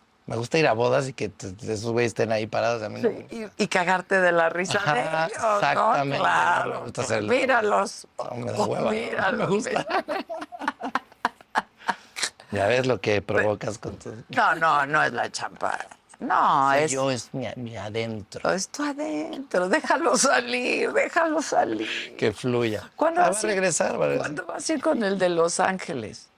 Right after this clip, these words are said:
Speaker 2: ¿Es bueno?
Speaker 1: Buenísimo.
Speaker 2: O sea, no era la
Speaker 1: Tengo
Speaker 2: primera
Speaker 1: muchos
Speaker 2: vez que ibas.
Speaker 1: conocidos que va-, sí, era la... fue la primera vez.
Speaker 2: Ah, ok.
Speaker 1: Es que a mí ya me habían dicho varios y nunca, nunca me animé. Y sí, voy a regresar porque el,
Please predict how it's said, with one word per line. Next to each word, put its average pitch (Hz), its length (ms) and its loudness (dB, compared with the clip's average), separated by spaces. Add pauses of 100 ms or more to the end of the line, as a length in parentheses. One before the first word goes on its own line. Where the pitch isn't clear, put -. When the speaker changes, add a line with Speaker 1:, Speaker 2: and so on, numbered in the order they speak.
(140)
Speaker 2:
¿Es 202 120 2
bueno? 220 460 -2 (640)
Speaker 1:
Buenísimo. 110 560 -2 (320)
Speaker 2:
O - 100 0
sea, 214 160 4
no 233 260 2
era 262 200 6
la 226 160 2
Speaker 1:
Tengo 185 160 0
Speaker 2:
primera 185 240 4
Speaker 1:
muchos 190 120 2 (100)
Speaker 2:
vez - 40 -4
que 185 160 2
ibas. 180 140 2
Speaker 1:
conocidos 123 420 0
que 117 100 -4
va-, 107 160 -4
sí, 147 200 2
era 139 140 4
la... 123 100 2
fue - 160 -2
la 131 80 4
primera 120 240 0
vez. 117 300 -6
Speaker 2:
Ah, 175 220 0
ok. - 160 -8
Speaker 1:
Es 127 120 -6
que 175 80 2
a - 20 2
mí 165 120 2
ya 160 100 4
me 156 120 2
habían 139 260 2
dicho 131 460 2
varios 117 420 2
y 107 60 -4
nunca, 107 520 -4 (840)
nunca 139 180 0
me 143 80 0
animé. 131 380 0 (1200)
Y 110 520 4
sí, 107 300 -2
voy 98 220 -4
a 98 80 -2
regresar 95 360 -4
porque 107 200 -10
el, 95 180 -10